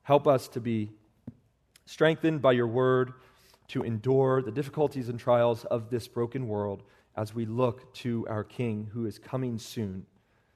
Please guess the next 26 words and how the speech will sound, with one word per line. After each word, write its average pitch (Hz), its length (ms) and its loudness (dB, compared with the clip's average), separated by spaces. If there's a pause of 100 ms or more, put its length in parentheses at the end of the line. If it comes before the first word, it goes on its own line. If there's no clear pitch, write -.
(340)
to - 80 -20
bring 127 200 0
us 123 140 -4
home. 95 380 -8
May 117 140 -4
we 117 340 -4 (500)
endure, 123 480 2
Father, 101 460 -4 (100)
looking 127 560 -4 (240)
forward. 120 320 0
And 120 140 0
if 123 100 -2
there 135 160 4
are 135 80 6
any 147 300 0
who 123 320 -2 (400)
don't 147 240 6
know 147 160 6
you, 147 200 4
who 131 120 0
don't 139 180 2
have 143 140 2
that 156 160 4
hope, 110 320 0
may 120 120 -6
today 120 520 -2